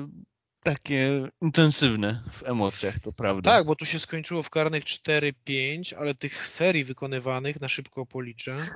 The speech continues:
Speaker 1: Chyba było jedenaście albo dziesięć, bo ja to ogląd-
Speaker 2: Dziewięć, dziewięć, dziewięć, dziewięć. No to
Speaker 1: Albo, no.
Speaker 2: dużo, tak czy siak.
Speaker 1: Tak.
Speaker 2: E, no i co, co ważne, no, Real Esteli odpadł,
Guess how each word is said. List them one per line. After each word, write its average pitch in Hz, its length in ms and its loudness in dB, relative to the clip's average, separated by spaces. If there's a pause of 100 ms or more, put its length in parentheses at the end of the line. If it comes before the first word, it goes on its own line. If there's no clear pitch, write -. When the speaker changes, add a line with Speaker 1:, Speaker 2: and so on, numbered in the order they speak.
(120)
Speaker 1:
Chyba 180 220 6
było 165 260 6
jedenaście 147 720 2
albo 127 220 2
dziesięć, 101 540 -2
bo 110 140 2
ja 117 80 4
to 117 140 0
ogląd- 113 120 4
Speaker 2:
Dziewięć, 156 340 4
dziewięć, 147 280 2
dziewięć, 131 240 -4
dziewięć. 117 200 -8
No - 60 -8
to 135 60 2
Speaker 1:
Albo, 139 120 4
no. 151 60 0
Speaker 2:
dużo, 180 240 2
tak 175 160 -2
czy 175 140 -2
siak. 131 320 -4 (560)
Speaker 1:
Tak. - 120 -4
Speaker 2:
E, 151 220 6
no 202 140 2
i 226 220 0
co, 208 360 4
co 185 200 -2
ważne, 151 260 4
no, 165 260 2
Real 180 200 6
Esteli 170 320 2
odpadł, 151 460 0